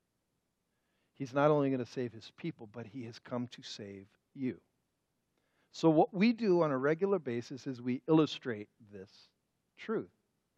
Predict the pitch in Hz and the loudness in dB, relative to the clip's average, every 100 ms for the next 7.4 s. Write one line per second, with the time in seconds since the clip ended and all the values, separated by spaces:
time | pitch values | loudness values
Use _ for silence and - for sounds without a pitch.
0 | _ _ - 123 131 127 127 - 135 139 | _ _ -4 0 2 0 -4 4 6 6
1 | 131 131 120 - - 175 139 - _ _ | 6 4 2 -2 -2 0 -2 -10 _ _
2 | _ _ _ _ _ 147 190 175 147 135 | _ _ _ _ _ 8 10 10 10 10
3 | 170 175 - 165 196 139 165 220 180 _ | 6 4 2 8 10 10 6 0 -6 _
4 | _ _ _ _ _ _ _ _ _ _ | _ _ _ _ _ _ _ _ _ _
5 | - _ _ _ _ _ _ _ _ _ | -20 _ _ _ _ _ _ _ _ _
6 | _ _ - 147 - 175 147 123 151 214 | _ _ 4 4 6 4 0 -2 6 8
7 | 254 - 110 | 6 2 -10